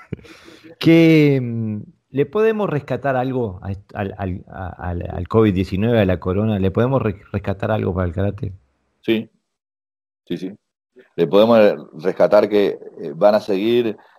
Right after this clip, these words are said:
Speaker 2: con mucha fuerza aquellos que realmente sien-, hayan sentido la falta de práctica, por ejemplo. Le podemos rescatar el,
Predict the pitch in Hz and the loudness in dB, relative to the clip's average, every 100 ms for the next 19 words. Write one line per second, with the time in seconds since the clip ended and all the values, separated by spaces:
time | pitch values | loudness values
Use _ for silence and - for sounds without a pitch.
0 | _ _ _ - 90 110 110 107 117 120 | _ _ _ -6 -4 -2 0 2 2 2
1 | 107 - 101 104 113 113 - - 85 80 | 0 0 0 2 0 -2 -14 -8 -4 -2
2 | 82 90 90 95 90 101 98 - - - | 0 -2 -2 -6 -2 0 0 -2 -12 -4
3 | 104 101 101 - 98 107 107 101 98 90 | 0 0 -2 -4 2 4 4 0 -2 -4
4 | 87 107 107 123 135 _ _ _ _ _ | -2 0 4 2 0 _ _ _ _ _
5 | 90 85 80 104 101 92 85 78 82 76 | -4 -2 0 4 4 2 0 -2 -4 -6
6 | 73 73 - 73 78 78 76 82 - _ | -8 -10 -10 -12 -12 -12 -12 -16 -18 _
7 | _ _ _ _ _ _ _ _ 95 92 | _ _ _ _ _ _ _ _ -2 4
8 | 107 110 104 101 95 87 110 120 - 90 | 4 4 2 2 2 6 6 6 0 -4
9 | 90 90 87 80 | -2 -2 -4 -8